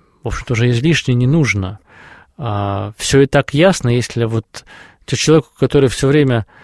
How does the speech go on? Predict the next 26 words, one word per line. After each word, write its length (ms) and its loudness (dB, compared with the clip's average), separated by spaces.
в 180 -6
эту 160 -2
сторону 460 0
надеется 600 2
быть 200 -2
обращенным, 680 -2
ну 280 -4
вот, 200 -4
вот 240 -10
это 180 -6
и 40 0
есть 280 -2
ответ 300 -6
на 60 -2
вопрос. 460 -4
И 120 -6
не 100 -2
надо 220 2
дальше 280 0
пытаться 480 -4
это, 320 -4
а, 120 -6
в 80 -14
какие-то 400 -8
теоремы 420 0
загонять. 560 -4